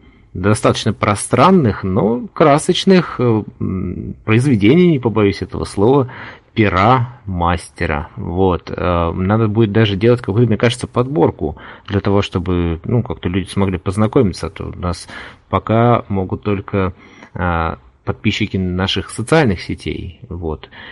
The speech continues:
Ну, э, очень приятно, что наконец-то уже, так сказать, в полноформатном режиме люди смогут услышать, э, голос,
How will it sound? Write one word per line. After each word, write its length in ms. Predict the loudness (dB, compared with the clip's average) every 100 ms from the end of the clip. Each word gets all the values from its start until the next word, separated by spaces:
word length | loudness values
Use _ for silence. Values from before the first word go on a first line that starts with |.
| -20 -10
Ну, 920 | -2 4 4 4 0 -4 -2 -2 -4 -8 -12
э, 160 | -2
очень 300 | 0 2 2
приятно, 420 | 2 2 2 0
что 200 | -2 -2
наконец-то 920 | -2 -2 0 0 0 0 -2 -2 0 -2
уже, 420 | -6 -6 -6 -6
так 180 | -10 -12
сказать, 260 | -12 -12
в 260 | -16 -20 _
полноформатном 880 | 0 0 0 0 2 2 0 -4 -6
режиме 640 | -2 2 4 4 2 -2 -10 -16 -10
люди 280 | -4 -2 -4
смогут 400 | -6 -8 -8 -10
услышать, 760 | -4 0 0 2 0 -2 -2
э, 180 | 0 0
голос, 800 | -4 0 4 4 2 0 -6